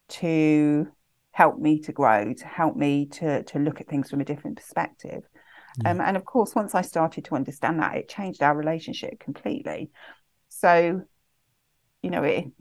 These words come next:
Speaker 1: it is about recognising as well that we all have a part to play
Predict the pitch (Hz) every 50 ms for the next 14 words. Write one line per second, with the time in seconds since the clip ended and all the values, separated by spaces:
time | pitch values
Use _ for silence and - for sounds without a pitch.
0 | - - - 185 - - - 180 180 170 170 170 - - 170 - - 160 160 160
1 | - - 131 147 165 - - - - - 156 131 92 110 - 143 - - 113 -
2 | - - - 151 - - - - - - _ _ _ _ _ _ _ _ _ _
3 | _ _ _ _ - 165 147 143 - - 147 165 170 151 139 - - - - 151
4 | 175 175 170 - _ _ _ _ _ _ _ _ _ _ _ _ _ _ _ _
5 | _ _ _ _ _ _ _ _ _ _ _ _ _ - 160 - 156 160 151 147
6 | 147 151 160 - - 143 143 - - - - 147 127 - - - - - - 139
7 | 143 - - - 90 135 135